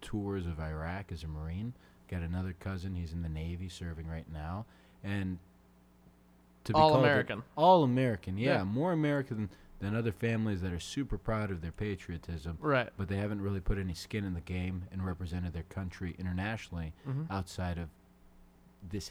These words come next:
Speaker 1: hateful rhetoric that you see describing, "Oh, all Americans only blue-eyed, blonde hair, super pale white." That's what it means to be all American,
Speaker 2: Mm-hmm.
Speaker 1: as opposed to the reality that,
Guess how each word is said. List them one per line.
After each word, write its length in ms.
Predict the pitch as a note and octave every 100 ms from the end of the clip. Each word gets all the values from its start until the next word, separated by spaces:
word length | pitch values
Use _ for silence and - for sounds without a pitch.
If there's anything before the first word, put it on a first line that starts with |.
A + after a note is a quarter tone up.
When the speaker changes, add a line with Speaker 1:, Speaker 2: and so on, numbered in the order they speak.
| - G2
Speaker 1:
hateful 380 | G2+ - G2+
rhetoric 460 | E2 F#2 E2+ E2 C#2+ -
that 120 | D#2
you 60 | D#2+
see 420 | - - F2+ F2+ - - - -
describing, 720 | F#2 - G2 F#2 E2+ F#2 F2
"Oh, 280 | D3 E3+ B2
all 260 | B2 C#3 C#3
Americans 640 | A2 A#2+ A2 - F2 E2
only 320 | G2+ G2 F2+ - - -
blue-eyed, 680 | G#2+ C3+ A#2+ A2+ A2 G#2+ E2
blonde 320 | G2+ A2 G#2+
hair, 300 | F#2 G#2 G2
super 280 | F#2 - A#2
pale 300 | - A#2 G#2
white." 240 | F#2+ G#2 F2+ - -
That's 220 | A#2+ A2+
what 100 | A2
it 40 | G2
means 220 | G2 F2+
to 60 | F#2
be 100 | G2
all 160 | F2+
American, 520 | F2 G2 F#2+ E2+ E2+ D#2 -
Speaker 2:
Mm-hmm. 140 | B2
Speaker 1:
as 140 | A2 F2+
opposed 320 | F2 A2 F#2+
to 60 | F2
the 120 | F2
reality 480 | F#2+ C3+ D#3 F#2+ E2+
that, 180 | E2+